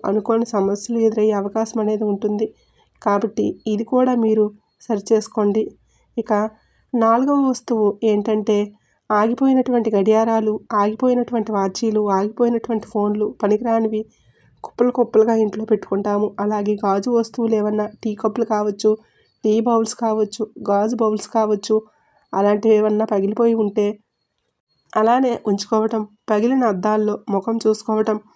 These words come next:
ఏదన్నా దువ్వెనలు పాడైపోతే వాటిని అలాగే వాడుకోవటం కావచ్చు,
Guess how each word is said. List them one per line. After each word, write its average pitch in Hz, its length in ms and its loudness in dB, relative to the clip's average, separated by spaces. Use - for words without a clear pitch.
ఏదన్నా 214 420 2
దువ్వెనలు 247 440 4
పాడైపోతే 220 640 2
వాటిని 208 420 0
అలాగే 202 300 -2
వాడుకోవటం 208 600 0
కావచ్చు, 202 460 -2